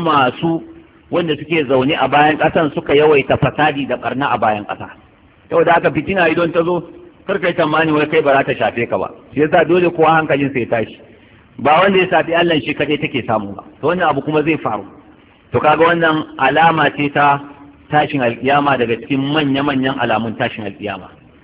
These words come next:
Sannan sai Mala ya ce, "Narin tasuqun nasa ardal hashari." Narin, haka nan akwai wuta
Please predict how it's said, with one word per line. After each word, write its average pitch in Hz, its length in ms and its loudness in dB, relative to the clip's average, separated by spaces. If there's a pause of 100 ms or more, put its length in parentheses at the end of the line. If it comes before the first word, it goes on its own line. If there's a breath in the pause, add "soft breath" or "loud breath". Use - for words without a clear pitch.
(420 soft breath)
Sannan 160 420 0
sai 180 380 -2 (240)
Mala 170 300 2
ya 160 180 4
ce, 151 180 0
"Narin 170 540 2
tasuqun 151 640 0
nasa 147 360 2
ardal 143 360 0
hashari." 117 400 -4 (960)
Narin, 156 840 2
haka 180 260 0
nan 165 200 0
akwai 156 320 0
wuta 165 400 4